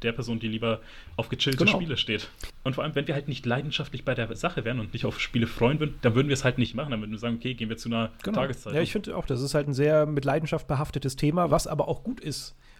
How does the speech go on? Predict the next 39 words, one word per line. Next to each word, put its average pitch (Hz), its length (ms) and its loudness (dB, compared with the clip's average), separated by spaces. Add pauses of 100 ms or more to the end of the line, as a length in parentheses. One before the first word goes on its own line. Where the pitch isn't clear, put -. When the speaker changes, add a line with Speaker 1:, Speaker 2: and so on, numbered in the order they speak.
(120)
Speaker 2:
Und 139 220 0
das, 156 160 6
was 165 120 4
ich - 260 -6
an 151 220 0
dieser, 143 340 6
an 135 320 0
diesem 123 160 -2
Vorwurf 180 480 4
nicht 165 120 -4
so 156 80 -6
ganz 143 200 -2
verstehe, 151 360 0
ist 135 160 -2
dieses, 135 440 -2
„Oh, 147 140 -2
du 135 60 -4
bist 131 160 -2
voreingenommen.“ 147 680 -2
<laughs> 139 1080 -2
Ich 123 100 -4
sag 143 160 4
mal, 147 140 8
wenn 147 140 6
du, 151 340 2 (220)
mm, 139 480 -2
vielleicht - 480 0
das 139 120 -2
schon 147 320 0
ein, 156 220 0
zwei 147 320 4
Tage 156 500 2
machst, - 480 0
diesen 175 200 -2
Videospieljournalismus, 180 1080 0 (340)
und 143 180 -2
ich 135 120 -2
glaube 143 300 6
auch - 180 2